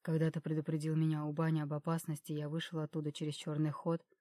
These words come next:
Они, видя маневры моего джипа, поняли, что я что-то заподозрил. А значит, меня кто-то предупредил, поэтому решили подстраховаться.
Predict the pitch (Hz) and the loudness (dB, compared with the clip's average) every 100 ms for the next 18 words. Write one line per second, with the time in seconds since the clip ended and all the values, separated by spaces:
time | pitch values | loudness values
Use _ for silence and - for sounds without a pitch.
0 | _ _ - 160 160 160 160 156 156 160 | _ _ 0 4 4 4 2 2 4 4
1 | 160 151 147 147 151 151 180 185 156 - | 2 2 0 0 -2 -2 -2 -2 -2 2
2 | 160 160 156 151 151 143 156 156 147 - | 4 4 2 -2 -4 -4 -4 -6 -6 -4
3 | 151 147 139 143 143 - _ _ _ 160 | -4 -2 -4 -6 -8 -12 _ _ _ -2
4 | 151 156 - 170 160 156 - 156 151 156 | 2 2 0 0 2 2 0 -4 -2 -2
5 | 147 156 151 147 139 151 156 170 170 156 | -2 -2 -2 -2 -4 -2 -2 0 0 0
6 | - 147 147 151 - 147 156 143 139 - | -2 -4 -4 -8 -12 -8 -6 -4 -6 -10
7 | - | -16